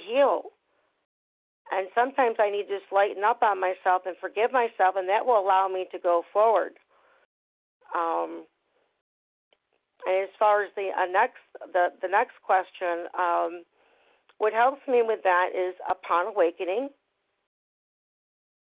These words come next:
in, in, uh, the big book, and then when we,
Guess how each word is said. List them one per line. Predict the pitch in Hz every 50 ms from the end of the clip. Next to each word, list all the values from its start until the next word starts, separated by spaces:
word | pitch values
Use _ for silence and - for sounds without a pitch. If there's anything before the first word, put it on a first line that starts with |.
| _ _
in, | - 175 180 185 - - 170
in, | 180 180 185 190 185
uh, | 180 180 185 185 190
the | 190
big | - 185 180 180 - -
book, | 175 180 220 - - - - 175
and | 175 175 170
then | 180 175 175 180 180
when | 180 180 180 180 185
we, | 180 185 185 180 180